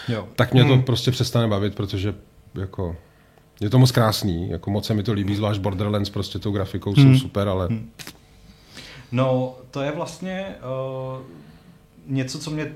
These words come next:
Speaker 1: teď napadlo, to je jako nepřipravená otázka, ale vydávám se do Uncharted territory
Speaker 3: Wow,
Speaker 1: teďka.
Speaker 3: jsi odvážný.
Speaker 1: Ale jestli vlastně nepociťujete jako fanoušek stříleček,
Speaker 2: Mhm.
Speaker 1: že teďka, na rozdíl třeba od období před pěti, deseti lety, je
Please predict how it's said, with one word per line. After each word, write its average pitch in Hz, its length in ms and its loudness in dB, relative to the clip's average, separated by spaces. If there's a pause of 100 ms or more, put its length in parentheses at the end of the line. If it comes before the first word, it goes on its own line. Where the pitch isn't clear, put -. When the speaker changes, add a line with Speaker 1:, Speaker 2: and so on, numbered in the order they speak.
(100)
Speaker 1:
teď 131 160 -4
napadlo, 123 300 -4
to 123 120 -6
je 120 140 -6
jako 120 160 -12
nepřipravená 120 560 -8
otázka, 113 420 -8
ale 107 100 -8 (120)
vydávám 110 260 -6
se - 120 -8
do 120 80 -8
Uncharted - 560 -8
territory 120 380 -4
Speaker 3:
Wow, 139 220 -2
Speaker 1:
teďka. 127 180 0
Speaker 3:
jsi - 80 -6
odvážný. 127 500 -2
Speaker 1:
Ale 131 540 8 (520)
jestli 127 380 6
vlastně 175 380 4
nepociťujete 147 580 2
jako 127 120 0
fanoušek 131 440 6
stříleček, 120 840 -2
Speaker 2:
Mhm. 98 240 -2
Speaker 1:
že 110 140 2
teďka, 151 840 4
na 123 140 8
rozdíl 131 340 6
třeba 131 280 -2
od 123 120 -12
období 123 380 -6
před 123 340 -8 (140)
pěti, 127 260 0
deseti 131 340 -2
lety, 127 420 -2 (420)
je 117 180 4